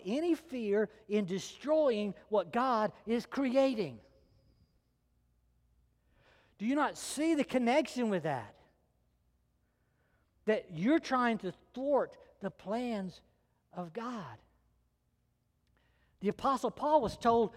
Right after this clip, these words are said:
this very thing, which was part of his dramatic, uh, conversion story. You remember in Acts nine,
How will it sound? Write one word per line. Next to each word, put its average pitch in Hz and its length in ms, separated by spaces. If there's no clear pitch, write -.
this 226 180
very 262 300
thing, 277 380
which 202 300
was 190 280
part 294 220
of 226 60
his 247 120
dramatic, 226 720
uh, 170 340
conversion 240 640
story. 165 380
You 196 80
remember 214 300
in 196 100
Acts 202 320
nine, 226 380